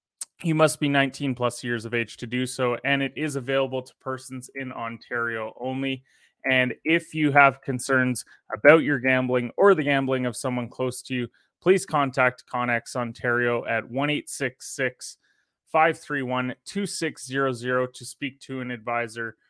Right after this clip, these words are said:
free of charge. Uh, and so with that, let's get into our day for today. Um, overall, we didn't have our <laughs> best day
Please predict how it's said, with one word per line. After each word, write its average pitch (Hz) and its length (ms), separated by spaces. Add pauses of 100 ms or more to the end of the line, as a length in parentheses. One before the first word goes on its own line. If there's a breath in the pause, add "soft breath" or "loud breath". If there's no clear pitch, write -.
(240)
free 131 400
of 107 180
charge. 151 560 (460)
Uh, 110 340 (140)
and 135 180
so 147 180
with 175 260
that, 156 220
let's 170 240
get 190 160
into 170 480 (100)
our 143 340 (280)
day 139 240
for 139 340
today. 127 540 (440 soft breath)
Um, 120 480 (460)
overall, 180 480
we 170 120
didn't 160 260
have 147 320
our 135 120
<laughs> - 220
best - 300
day 143 480